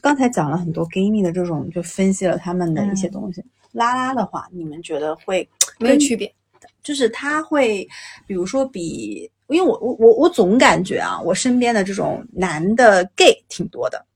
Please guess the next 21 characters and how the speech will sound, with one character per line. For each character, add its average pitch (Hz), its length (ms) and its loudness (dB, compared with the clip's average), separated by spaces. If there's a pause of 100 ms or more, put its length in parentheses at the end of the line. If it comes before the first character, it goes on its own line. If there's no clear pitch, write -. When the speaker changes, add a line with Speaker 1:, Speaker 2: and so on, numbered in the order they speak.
Speaker 2:
嗯。 208 180 -2
Speaker 1:
但 269 120 6
是 247 80 4
女 220 100 2
的 - 140 -6
拉 190 160 0
拉 220 160 0
会 226 120 -4
少 - 240 -8
一 - 60 -18
些。 - 240 -6 (960)
还 - 140 -2
是 240 140 0
说 240 220 6
整 175 260 -4
个 196 160 0
是， 185 500 -2
是， 190 220 -4
Speaker 3:
其 175 100 -2
实 294 140 -2
有 269 100 0